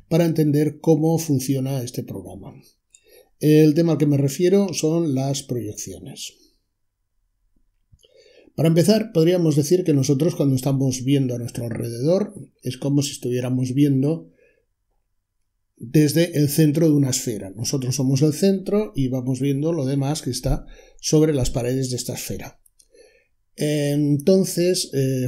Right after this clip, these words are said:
Hugin utiliza las proyecciones cartográficas para, eh, representar o para, eh, llegar a buenos resultados. Eh, las proyecciones cartográficas suponen que, por ejemplo,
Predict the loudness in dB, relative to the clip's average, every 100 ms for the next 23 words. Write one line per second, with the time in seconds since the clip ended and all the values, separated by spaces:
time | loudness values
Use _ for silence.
0 | 4 6 8 6 4 2 2 2 0 -2
1 | -4 -6 -4 0 0 0 -2 -2 -2 -2
2 | -2 -4 -6 -4 -6 -10 _ _ _ _
3 | _ _ _ _ _ _ -2 0 0 -2
4 | -4 -6 -6 -4 -4 -2 -2 -2 -2 -2
5 | 0 0 0 -2 -2 -2 -4 -6 -8 -12
6 | -10 -6 -4 -4 -4 -4 -6 -8 -10 -12
7 | -12 -12 -14 -18 -20 -20 -20 -20 _ -2
8 | 0 2 0 0 0 -2 -2 -2 0 2
9 | 2 0 -2 -6 -10 -12 -8 -8 -2 0
10 | 0 0 -4 -8 _ _ _ _ _ -20
11 | _ -4 -2 -2 -4 -2 -2 -2 -4 -4